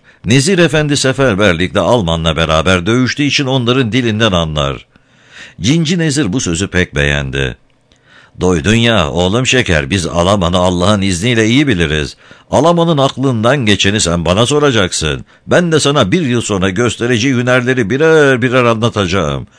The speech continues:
Aklına yaz, yakında Alaman'ın Hitler'i iki tümen paraşütçü de bize indirecek. Biz bunun düşünü görmüşüz. Geçen gece tazeden abdest aldıydım da Kur'an'a sarılıp düşe yattıydım.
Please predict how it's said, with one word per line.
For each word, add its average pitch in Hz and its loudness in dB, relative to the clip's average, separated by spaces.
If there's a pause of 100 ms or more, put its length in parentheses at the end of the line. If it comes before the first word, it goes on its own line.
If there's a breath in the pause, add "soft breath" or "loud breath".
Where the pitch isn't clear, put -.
(380 loud breath)
Aklına 147 2
yaz, 69 0 (220 soft breath)
yakında 175 2
Alaman'ın 107 2
Hitler'i 90 0
iki 131 -2
tümen 151 0
paraşütçü 123 -2
de 110 2
bize 95 0
indirecek. 82 0 (300 soft breath)
Biz 110 -4
bunun 123 -2
düşünü 131 0
görmüşüz. 107 -2 (480 loud breath)
Geçen 175 2
gece 156 2
tazeden 113 0
abdest 95 -2
aldıydım 95 0
da 95 0
Kur'an'a 117 0
sarılıp 107 -2
düşe 98 -2
yattıydım. 85 -2